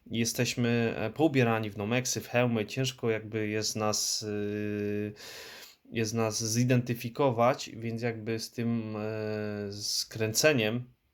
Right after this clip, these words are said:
funkcjonariuszy, nagrywaniem akcji nie ma żadnego problemu. Problem się pojawia z samym udostępnianiem, bowiem jeżeli na przykład na nagraniu będzie osoba, która sobie tego nie życzy, bo nie wiem, czy wiecie, ale żeby taki, taki film rzucić do internetu,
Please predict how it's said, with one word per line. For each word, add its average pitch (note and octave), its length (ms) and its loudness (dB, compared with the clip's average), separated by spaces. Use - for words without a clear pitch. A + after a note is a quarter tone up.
funkcjonariuszy, A2+ 800 -2
nagrywaniem A2+ 560 -2
akcji A#2+ 300 -2
nie B2+ 60 6
ma B2+ 100 6
żadnego A#2 360 2
problemu. A2 420 2
Problem D3+ 280 -2
się C3 140 -6
pojawia C#3+ 240 2
z - 80 0
samym C3 380 4
udostępnianiem, A#2 800 0
bowiem G2+ 280 -2
jeżeli A#2 440 2
na A2+ 80 -4
przykład B2+ 240 0
na B2 80 2
nagraniu B2 400 2
będzie A#2+ 200 0
osoba, B2+ 300 2
która A#2 220 -2
sobie A#2+ 240 0
tego A#2 240 0
nie A#2 160 4
życzy, B2+ 300 2
bo F#2+ 240 -2
nie A2 80 2
wiem, A#2 120 4
czy A#2 120 -4
wiecie, A#2 340 0
ale G#2 160 2
żeby G#2+ 280 -2
taki, A#2 420 0
taki A#2+ 240 -6
film A#2 200 2
rzucić A#2 280 -4
do A2+ 120 0
internetu, A2+ 580 2